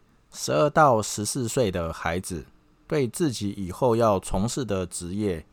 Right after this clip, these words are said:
应该会有比较清楚的认知。有些孩子在十六岁高中毕业后，仍然无法确定自己以后想要做什么。通常呢，他们都是品学兼优的学生，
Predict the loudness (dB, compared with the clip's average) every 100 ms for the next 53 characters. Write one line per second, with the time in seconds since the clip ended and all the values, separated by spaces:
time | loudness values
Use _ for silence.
0 | _ _ -8 -2 2 2 0 0 0 -2
1 | -4 -8 -4 -2 -2 -4 -6 -4 -6 -6
2 | -6 -6 -6 -4 -4 -4 -6 -8 -8 -10
3 | _ _ _ -20 -16 -6 -2 0 0 0
4 | -2 -2 -2 0 0 -4 -6 -2 0 0
5 | 0 -2 -2 -2 -2 -2 -4 -6 -4 -2
6 | -2 0 -2 -2 -6 -20 _ _ -6 -2
7 | 0 0 2 0 -2 _ _ -8 -6 0
8 | 0 0 -4 -2 -2 0 -2 -4 -4 -6
9 | -6 -6 -8 -8 -6 -4 -4 -4 -6 -2
10 | -2 0 -2 -4 -8 -14 -20 -20 -20 _
11 | _ _ -4 0 2 2 2 2 2 0
12 | 0 0 0 0 0 0 0 -2 -2 -6
13 | -6 -4 -4 -4 -2 -2 0 2 2 -2
14 | -4 -6 -6 -2 0 0